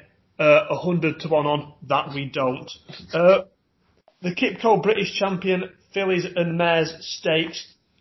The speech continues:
Uh, seven to two best price.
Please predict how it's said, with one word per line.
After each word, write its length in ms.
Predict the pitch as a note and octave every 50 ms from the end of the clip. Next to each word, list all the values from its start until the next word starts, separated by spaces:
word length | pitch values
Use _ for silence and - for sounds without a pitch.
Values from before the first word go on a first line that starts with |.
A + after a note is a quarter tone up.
| _ _ _ -
Uh, 480 | F3 F3 F3+ F3 F3 E3+ F3+ - - - - _ _ _ _ _ - - - - - - _ _ _ _ _ - - - - - _ _ _ _ _ _ _ _ _ _ _ _ _ - - - - _ _ - - - - - _ _ _ _ _ -
seven 340 | - - - G#3 G3 G#3 F#3
to 80 | - -
two 280 | - F#3+ F3+ F3 E3+ -
best 320 | F#3+ F3 E3 - - -
price. 360 | - F3 F3 D#3+ D#3 - -